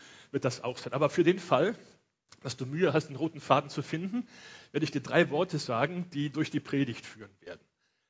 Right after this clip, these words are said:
Mutter, Vater und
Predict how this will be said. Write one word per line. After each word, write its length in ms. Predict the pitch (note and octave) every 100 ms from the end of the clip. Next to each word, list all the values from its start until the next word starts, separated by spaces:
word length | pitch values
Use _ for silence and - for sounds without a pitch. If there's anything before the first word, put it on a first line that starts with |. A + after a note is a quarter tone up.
| _ _ _ _ _ _ _ _ _ _ _ -
Mutter, 440 | E3+ F#3 B3+ C#4 - _ _ _ _ _ _ _ _ _
Vater 760 | - - C3 E3 - E3 F3 - - - - _ _ _ _
und 320 | C#3+ D3+ -